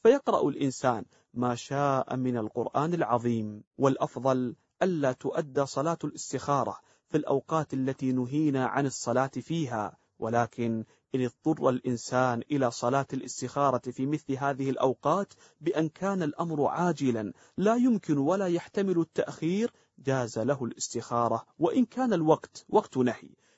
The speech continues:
كأن يحتاج إلى شراء سيارة بعد صلاة العصر ولا يستطيع التأجيل إلى بعد غروب الشمس، فحينئذ يجوز له أن يصلي صلاة الاستخارة، لأن الصلاة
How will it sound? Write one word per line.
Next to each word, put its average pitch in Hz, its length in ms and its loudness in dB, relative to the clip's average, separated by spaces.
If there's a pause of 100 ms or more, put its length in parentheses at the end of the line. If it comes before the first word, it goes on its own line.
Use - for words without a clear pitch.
(120)
كأن - 220 2
يحتاج 175 500 0
إلى 156 240 0
شراء 143 380 0
سيارة 143 640 0
بعد 135 360 -2
صلاة 131 360 0
العصر 120 440 -2 (380)
ولا 302 240 2
يستطيع 175 460 -2
التأجيل 147 680 -2 (100)
إلى 139 240 0
بعد 127 320 0
غروب 127 380 0
الشمس، 139 580 -4 (240)
فحينئذ 127 800 0 (260)
يجوز 147 400 0
له 151 380 0
أن 147 200 2
يصلي 135 440 0
صلاة 127 420 0
الاستخارة، 117 840 0 (300)
لأن 240 300 2
الصلاة 123 540 2